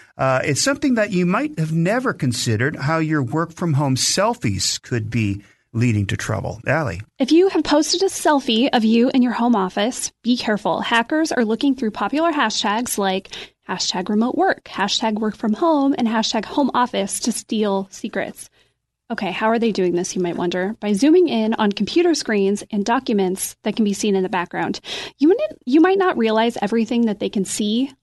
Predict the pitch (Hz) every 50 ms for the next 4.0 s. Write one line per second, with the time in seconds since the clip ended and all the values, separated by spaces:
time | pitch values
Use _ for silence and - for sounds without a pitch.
0 | - 214 208 208 208 196 - 185 - - 208 196 208 220 240 - - 202 196 190
1 | 185 180 185 - - - 214 185 202 185 - 190 190 180 175 - - - 180 240
2 | - - - _ - 185 180 185 185 - _ _ _ _ - 214 202 - 269 294
3 | 302 285 262 254 - 277 302 359 330 220 180 180 - - - 196 208 208 214